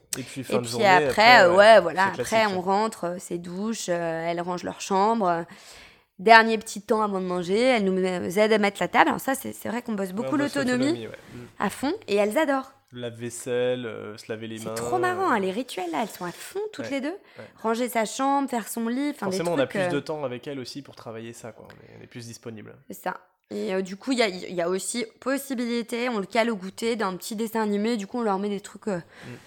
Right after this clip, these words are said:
Speaker 2: en anglais, histoire de dire, euh, bon, on, on lit des petits kiwis en anglais pendant vingt minutes, et puis, et puis voilà. Puis après, bah, la journée est terminée, et, euh, et finalement, c'est passé assez vite, quoi.
Speaker 1: Et ouais, ouais, c'est ça, ouais.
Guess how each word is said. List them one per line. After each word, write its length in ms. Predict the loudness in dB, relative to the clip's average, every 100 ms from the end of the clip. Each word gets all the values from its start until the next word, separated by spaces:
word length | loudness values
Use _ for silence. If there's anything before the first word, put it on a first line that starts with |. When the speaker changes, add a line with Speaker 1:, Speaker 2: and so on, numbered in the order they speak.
| -20 _ -2
Speaker 2:
en 160 | 2
anglais, 440 | 2 2 4 4 4
histoire 280 | 0 0
de 100 | 0 -2
dire, 300 | -2 -4 -4
euh, 120 | -8
bon, 200 | -10 -14 -16 -20
on, 760 | -16 -16 -16 -18 -16 -16 -16
on 40 | -16
lit 120 | -8
des 100 | -6
petits 220 | -6 -10 -6
kiwis 300 | -2 0 0
en 100 | 0
anglais 420 | 0 4 6 6
pendant 200 | 4 -4
vingt 140 | -2 -4
minutes, 460 | -4 -6 -6 -8 -12
et 40 |
puis, 300 | -14 -16 -16
et 40 | -18
puis 120 | -18
voilà. 160 | -14 -14 -16 _ -20 -20 _
Puis 100 | -8
après, 260 | -8 -2 2
bah, 120 | 6
la 140 | 6 4
journée 320 | 2 -2 -2
est 100 | -2
terminée, 760 | 0 0 0 -2 -2 0 -2 -2
et, 60 | -4
euh, 200 | -6 -6
et 80 | -8
finalement, 440 | -8 -8 -4 -6
c'est 220 | -4 -6
passé 260 | -6 -8 -8
assez 180 | -8 -10
vite, 200 | -12 -8
quoi. 80 |
Speaker 1:
Et 40 | -6
ouais, 40 | -4 -4
ouais, 60 | -6
c'est 140 | -10
ça, 220 | -14 -14
ouais. 80 | -14